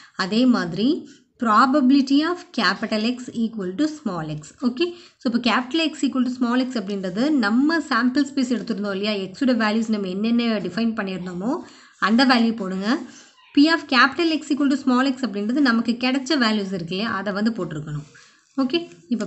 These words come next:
பாருங்க, ஃபர்ஸ்ட் என்னென்ன வேல்யூஸ் எடுத்திருந்தோம்? ஒன், டூ, த்ரீ, ஃபோர்,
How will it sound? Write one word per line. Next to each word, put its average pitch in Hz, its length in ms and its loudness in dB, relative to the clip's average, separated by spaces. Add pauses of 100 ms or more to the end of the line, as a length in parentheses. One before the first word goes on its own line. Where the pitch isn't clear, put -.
பாருங்க, 196 240 -4
ஃபர்ஸ்ட் 233 240 -2
என்னென்ன 247 300 2
வேல்யூஸ் 220 300 2
எடுத்திருந்தோம்? 202 540 -4 (380)
ஒன், 208 120 0 (880)
டூ, 226 100 2 (1300)
த்ரீ, 240 180 2 (1500)
ஃபோர், 247 440 2